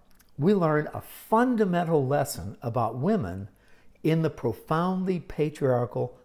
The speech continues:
tribal culture of the Hebrew Scriptures, or the Old Testament. Men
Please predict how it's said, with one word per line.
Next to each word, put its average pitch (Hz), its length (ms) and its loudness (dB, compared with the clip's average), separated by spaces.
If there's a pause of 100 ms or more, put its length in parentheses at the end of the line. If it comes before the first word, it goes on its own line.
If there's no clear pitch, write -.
tribal 160 460 0
culture 101 640 -4 (260)
of 147 160 2
the 156 80 2
Hebrew 131 360 0
Scriptures, - 600 -2
or 113 380 0 (240)
the 127 100 0
Old 98 200 -2
Testament. - 580 -6 (1600)
Men 180 600 0